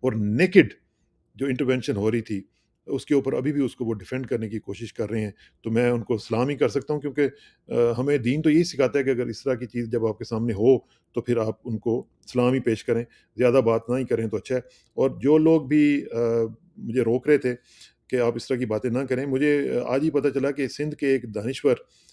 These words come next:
अ, जो हैं, वो बड़े ही बुरी हालत में, उनको, अ, सिंध की गवर्नमेंट ने बहुत ही तंग किया हुआ है। उनका नाम है मुश्ताक कामिलानी। मैं उनका एक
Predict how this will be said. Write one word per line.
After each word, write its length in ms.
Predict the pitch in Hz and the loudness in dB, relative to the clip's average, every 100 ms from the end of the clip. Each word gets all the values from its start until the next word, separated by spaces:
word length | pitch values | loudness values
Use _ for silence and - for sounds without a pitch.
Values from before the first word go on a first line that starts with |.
| _ - | _ -14
अ, 60 | 110 | -6
जो 120 | 107 | -2
हैं, 180 | 110 113 | 0 0
वो 460 | 113 120 120 107 - _ _ _ _ _ _ _ _ - 120 | 2 2 4 2 -4 _ _ _ _ _ _ _ _ -18 -6
बड़े 280 | 101 120 | 0 4
ही 120 | 131 120 | 4 2
बुरी 280 | 95 127 | 0 0
हालत 280 | 135 113 117 123 | 2 2 0 0
में, 100 | 123 | -2
उनको, 360 | 120 120 117 | -2 -2 -4
अ, 460 | 104 - 104 101 101 | -4 -10 -8 -6 -8
सिंध 240 | - 131 | -8 -8
की 120 | 120 | -6
गवर्नमेंट 340 | 107 110 135 139 | -4 -2 -2 -2
ने 120 | 107 - - _ _ 101 | -4 -8 -20 _ _ 0
बहुत 280 | 135 - | 2 2
ही 140 | 139 107 - - | 0 -2 -4 -16
तंग 320 | - - 127 - | -8 -4 -4 -2
किया 160 | 113 | 0
हुआ 180 | 107 107 | 2 0
है। 200 | 101 98 _ _ _ | -2 -8 _ _ _
उनका 160 | 113 120 | -4 0
नाम 160 | 113 | 0
है 60 | 120 | 0
मुश्ताक 420 | 113 - 120 113 | -2 -2 -2 -2
कामिलानी। 500 | - 113 107 113 127 90 _ _ _ _ - | -2 -2 0 2 0 -2 _ _ _ _ -4
मैं 100 | 139 | 0
उनका 340 | 180 208 208 | 2 4 4
एक 180 | 180 147 | 4 2